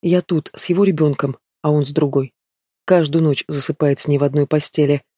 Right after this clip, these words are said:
делит свои проблемы и поводы для радостей, занимается с ней любовью утром, днём, ночью. Интересно, ему с ней лучше? Я тут, а он с ней. Эти мысли рождали внутри злость, сильную, и обиду, простирающуюся до луны обратно.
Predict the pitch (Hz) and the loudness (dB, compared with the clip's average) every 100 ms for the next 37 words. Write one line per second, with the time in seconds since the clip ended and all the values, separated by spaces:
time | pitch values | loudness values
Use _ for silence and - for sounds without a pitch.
0 | _ 156 147 143 139 - 151 139 143 139 | _ -2 2 2 2 0 0 2 0 2
1 | 165 151 - 165 147 143 139 147 143 135 | 2 2 2 0 2 0 2 2 2 0
2 | - 147 135 _ _ - 147 143 160 147 | -2 -4 -6 _ _ -2 0 2 2 0
3 | - - 151 143 151 156 139 135 - 165 | -2 -2 0 2 2 0 0 -2 -2 -6
4 | - 143 143 139 175 143 160 160 - 156 | -2 -2 -2 0 0 2 2 0 0 -2
5 | - _ _ _ - 156 147 165 156 135 | -2 _ _ _ -4 -2 0 2 2 2
6 | 143 160 156 - 135 139 202 180 - 139 | 0 2 2 0 0 2 0 0 -2 -4
7 | _ _ _ - 147 156 139 202 175 - | _ _ _ -6 0 0 2 0 -2 -2
8 | 160 143 135 - 143 127 123 _ _ _ | -2 0 -2 -2 -2 -2 -6 _ _ _
9 | _ _ 208 175 156 160 151 147 143 131 | _ _ -2 0 2 2 0 0 0 2
10 | 160 143 147 139 147 139 147 135 - - | 0 2 0 0 0 2 0 0 -4 -2
11 | 180 165 147 139 _ _ - 165 156 160 | 2 2 2 0 _ _ -2 0 2 2
12 | 156 151 151 - 160 156 143 - 160 156 | 0 0 -2 0 2 2 2 0 0 2
13 | 147 151 156 156 151 156 151 - 147 | 2 2 2 2 2 2 2 0 -4